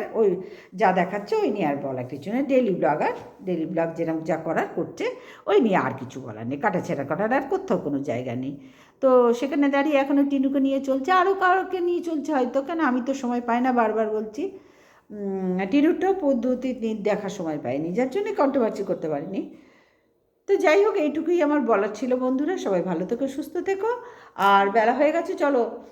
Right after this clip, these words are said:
একটা কুড়িতে বসেছি, দেখো দুটো বাজতে চললো, সময়টা তো চলে গেল, ওটাকে তো আমি ঘড়ির থেকে টেনে এনে বার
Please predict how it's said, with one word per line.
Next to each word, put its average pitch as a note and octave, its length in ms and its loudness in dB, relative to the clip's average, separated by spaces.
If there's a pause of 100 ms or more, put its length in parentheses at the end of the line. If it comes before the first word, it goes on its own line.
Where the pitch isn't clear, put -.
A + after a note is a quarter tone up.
(140)
একটা A#3 340 -2
কুড়িতে C#4 440 -2
বসেছি, D4 460 0
দেখো B3+ 220 2
দুটো A#3 260 0
বাজতে G3+ 340 0
চললো, G3 460 -4 (420)
সময়টা D#4 420 2
তো E4+ 120 -4
চলে D4+ 280 2
গেল, C4 180 2
ওটাকে B3+ 300 0
তো D4+ 140 0
আমি D#4 100 -2
ঘড়ির C4+ 240 0
থেকে C#4 200 -4
টেনে B3+ 300 -2
এনে B3+ 140 -2
বার A#3+ 140 2